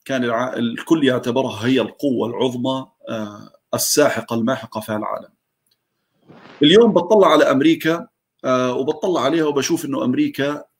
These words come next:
عريت تمامًا، سقطت حتى ورقة التوت عنها. اكتشفنا إنه هاي البلد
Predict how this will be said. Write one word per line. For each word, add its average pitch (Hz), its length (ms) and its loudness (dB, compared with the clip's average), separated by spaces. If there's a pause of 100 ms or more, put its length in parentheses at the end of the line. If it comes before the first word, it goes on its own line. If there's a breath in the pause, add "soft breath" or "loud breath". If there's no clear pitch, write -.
(100)
عريت 135 800 2 (180)
تمامًا، 113 540 -2 (280)
سقطت - 540 -4
حتى - 300 -4
ورقة 156 420 0
التوت 139 280 -4
عنها. - 280 -10 (1300)
اكتشفنا 170 440 2
إنه 156 240 8
هاي 160 100 6
البلد 139 440 4